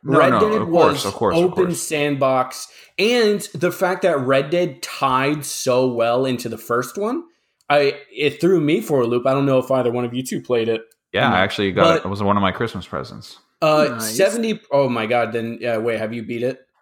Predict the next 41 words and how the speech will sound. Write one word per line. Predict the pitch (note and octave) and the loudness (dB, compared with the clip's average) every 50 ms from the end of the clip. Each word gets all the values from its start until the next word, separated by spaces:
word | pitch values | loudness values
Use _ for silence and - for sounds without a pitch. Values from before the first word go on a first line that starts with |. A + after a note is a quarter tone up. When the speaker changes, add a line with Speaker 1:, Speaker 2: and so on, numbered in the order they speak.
| - - - - - | -6 -6 -6 -6 -2
Speaker 1:
No, | G3+ F#3+ B2 | 0 2 2
no, | F#2+ E2 | 2 2
of | D#2+ E2 - - | 0 -2 -4 -2
course | - A#2 A2 - | -2 -2 -2 -2
not. | - - - - _ _ _ _ _ _ _ _ - | -6 -8 -10 -14 _ _ _ _ _ _ _ _ -12
Speaker 2:
Okay. | A#2 A#2 - A2 - - | -12 -10 -8 -10 -10 -8
Speaker 1:
I, | - - | -8 -6
it's | - F#2+ G2 | -6 -4 -2
like, | - F#3+ E3+ | 0 2 4
Speaker 2:
Well, | G3 - | 4 4
Speaker 1:
it's, | G#2 - - - - - - - _ - | 2 0 -6 -12 -14 -14 -14 -14 _ -20
I | - - | -18 -16
just | - - - | -14 -14 -6
got | - A#2 A#2+ A2 | -2 0 0 0
it. | - - - - B2 A#2 - - A3+ - - - - - - - - D3 A#2 C#3 C#3 - | -2 -6 -4 -4 -4 -4 0 0 0 0 0 -6 -18 -20 -8 -4 -4 -2 -2 -2 -4 -4
<laughs> | |
Speaker 2:
well, | - E3 E3 D#3 | -4 -2 -2 0
I, | C#3+ D#3 D#3+ - | 0 0 -2 -2
I, | C#3+ D#3+ E3+ E3 D3 - - - D3+ | -4 -4 -6 -6 -6 -10 -14 -14 -8
I'm | D3+ E3 F3+ | -4 -2 0
not | G3+ G#3 A3 G#3 | 2 0 0 0
trying | G#3+ G#3 G3 | 0 0 0
to | F#3 | 2
do | E3+ G3 | 2 2
any | F#3+ F3 D#3+ | 0 0 -2
spoilers | - - F#3+ G3+ A3 A3 A3 | -2 0 0 0 0 0 -2
here, | - E3 C#3+ | -2 -2 0
but | C3+ D3 C#3+ | 0 -2 -2
seventy | - - - F#3+ F#3+ G3+ G3+ G#3+ G#3+ G3 F3+ E3+ | -2 -2 0 0 0 0 0 0 -2 0 -2 0
or, | - D3 C#3 C3+ C3 B2 - - - | 0 0 2 0 0 -2 -6 -6 -2
uh, | D3 C#3 C3 B2+ B2 A#2+ A#2+ - - - _ _ _ _ _ | 0 2 2 2 2 0 -2 -6 -12 -20 _ _ _ _ _
seventy | - - - G3+ G#3+ G#3 A3+ A3 F#3+ F3+ | -8 0 0 0 2 2 0 0 0 0
percent | - - E3 - - E3 E3 | -2 -4 -4 -2 -2 -2 -2
of | D#3 C#3 | -2 -2
the | C3 | -2
game | A#2 C#3+ E3+ G3 G#3+ G3 D#3 | -2 0 0 2 2 2 2
is | C#3 B2+ - | 2 0 -2
played | - - D3 C#3+ C#3 C3 A2+ | -4 -2 0 0 0 0 0
by | B2+ B2 A#2+ A#2 A2+ A#2 | 0 0 0 -2 -2 -2
your, | A#2 A#2 A2+ A2+ A2 - C3 B2+ B2+ B2+ B2+ B2 | -4 -4 -4 -6 -8 -8 -4 -2 0 2 2 2
uh, | B2 A#2+ A#2 A#2 A2+ A2 A2 A2+ | 2 2 2 2 0 0 -2 -4